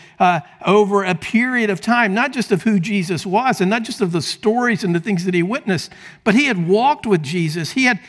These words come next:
he had a lifetime, literally decades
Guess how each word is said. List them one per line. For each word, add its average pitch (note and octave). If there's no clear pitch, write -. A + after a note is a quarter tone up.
he B3+
had C4+
a G3+
lifetime, F#3
literally F3
decades D#3+